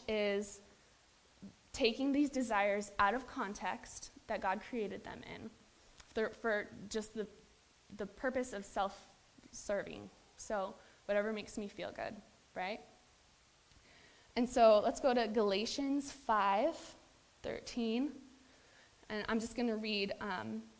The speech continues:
what Paul says here.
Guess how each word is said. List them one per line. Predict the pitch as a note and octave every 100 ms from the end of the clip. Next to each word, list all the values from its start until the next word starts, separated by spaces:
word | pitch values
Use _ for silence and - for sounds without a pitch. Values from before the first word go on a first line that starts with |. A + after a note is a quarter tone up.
| - - - - - - - - - - - - - - - - - - - - - - - -
what | A3 -
Paul | G3+ -
says | - B2 A#2+ -
here. | A#2 A#2+